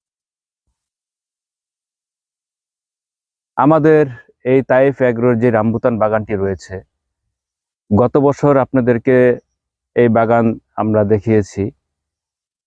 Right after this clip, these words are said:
চিত্রপুরী কৃষি আমাদের বাগানে এসে প্রতিবেদন করেছিল, সেটিও আপনারা দেখেছেন।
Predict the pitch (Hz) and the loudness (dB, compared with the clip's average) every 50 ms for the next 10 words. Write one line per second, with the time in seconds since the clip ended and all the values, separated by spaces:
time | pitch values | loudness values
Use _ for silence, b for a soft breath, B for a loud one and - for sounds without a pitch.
0 | _ _ _ _ - - 139 - - 156 147 131 143 143 139 131 - 135 127 - | _ _ _ _ -2 -2 -2 0 0 -2 0 2 2 2 2 0 0 -2 -2 -2
1 | - 135 127 127 127 - - _ _ _ _ _ _ _ _ _ _ _ _ _ | 0 0 0 0 0 -2 -6 _ _ _ _ _ _ _ _ _ _ _ _ _
2 | _ _ _ _ _ _ _ _ _ _ _ _ _ _ _ _ _ _ _ _ | _ _ _ _ _ _ _ _ _ _ _ _ _ _ _ _ _ _ _ _
3 | _ _ _ - 120 120 120 117 120 120 113 113 117 110 117 117 120 117 113 104 | _ _ _ -2 0 0 2 2 2 0 2 0 0 0 0 0 0 0 0 -2
4 | - - 110 107 107 104 - - _ _ _ _ _ _ _ _ _ _ _ _ | -4 -2 -2 -2 -2 -2 -6 -12 _ _ _ _ _ _ _ _ _ _ _ _
5 | _ _ _ _ _ _ _ _ _ - - 113 - - 110 113 104 113 110 110 | _ _ _ _ _ _ _ _ _ -4 -4 -2 0 0 2 2 2 2 0 -2
6 | 101 - 113 107 107 - - 95 95 101 104 117 - _ _ - 107 98 101 110 | 0 0 0 0 0 -2 -4 -6 -4 -4 -4 -6 -8 _ _ -8 -6 -2 0 0
7 | 104 101 107 107 101 101 95 98 92 98 87 - 98 95 95 | 0 0 -2 -2 -2 0 0 -2 -2 -2 -4 -4 -4 -6 -6